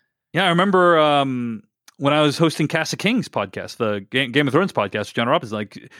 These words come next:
people used to drive by, D M me spoilers, 'cause, you know, there's, um, uh, like, I haven't read the books, and my co-host has, and that's the whole premise of the show. And people would D M me spoilers for Ga-, for Game of Thrones,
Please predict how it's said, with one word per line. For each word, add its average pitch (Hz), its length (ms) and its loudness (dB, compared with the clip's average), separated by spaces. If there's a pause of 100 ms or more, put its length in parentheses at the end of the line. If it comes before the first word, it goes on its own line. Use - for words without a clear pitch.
(200)
people 196 380 2
used 160 280 -2
to 156 60 -4
drive 139 560 0
by, 147 640 -2 (1080)
D 160 280 2
M 165 180 2
me 156 120 2
spoilers, 135 440 -2
'cause, 135 140 -2
you 151 60 2
know, 139 100 4
there's, 127 440 0
um, 123 600 -4 (520)
uh, 131 160 -10
like, 135 140 0
I 139 120 0
haven't 151 220 0
read 139 140 0
the 123 60 -6
books, 127 440 -2
and 113 460 -2 (180)
my 120 180 -2
co-host 123 400 -2
has, 120 280 0
and 117 60 -2
that's 113 100 -2
the 127 80 0
whole 113 80 0
premise 113 280 -2
of 113 80 -10
the 104 40 -8
show. 123 280 -4 (640)
And 127 600 0
people 170 260 2
would 117 280 0
D 156 300 4
M 160 180 0
me 113 140 2
spoilers 123 480 0
for - 120 -10
Ga-, 117 220 -4
for 120 140 -6
Game 120 160 -2
of 107 60 -8
Thrones, - 360 -8